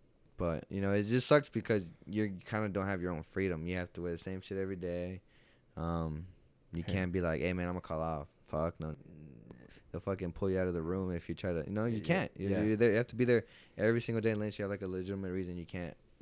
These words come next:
Speaker 1: be at work. But, um, aside from that, it's, like, it's, it's a lot of training, you know, they, they, they,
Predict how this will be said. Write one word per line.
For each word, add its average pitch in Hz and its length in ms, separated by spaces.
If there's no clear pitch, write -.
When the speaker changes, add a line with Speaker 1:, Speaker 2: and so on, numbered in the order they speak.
Speaker 1:
be 95 180
at 85 140
work. 98 380
But, 107 220
um, 90 400
aside 110 260
from 117 140
that, 110 160
it's, 95 160
like, 95 140
it's, 92 180
it's 95 220
a 110 40
lot 117 160
of 98 60
training, 113 520
you 110 100
know, 104 220
they, 95 120
they, 90 180
they, 101 200